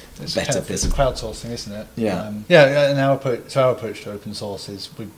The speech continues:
Speaker 1: very much encourage teams to use open source licenses. Um, we don't mandate it.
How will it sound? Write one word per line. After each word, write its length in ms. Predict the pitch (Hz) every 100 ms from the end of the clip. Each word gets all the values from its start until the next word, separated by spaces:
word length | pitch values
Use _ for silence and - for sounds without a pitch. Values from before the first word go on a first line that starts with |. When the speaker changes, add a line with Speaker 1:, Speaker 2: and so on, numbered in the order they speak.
| -
Speaker 1:
very 200 | 117 107
much 260 | 104 -
encourage 460 | 113 101 110 107 -
teams 420 | - 117 123 123 -
to 140 | - 110 107 104 104
use 200 | 120 107
open 200 | 107 117
source 220 | 120 117
licenses. 640 | 123 120 135 135 160 160
Um, 180 | 117 110
we 80 | 123
don't 260 | 139 165 156
mandate 480 | 139 123 139 147
it. 300 | 185 196 -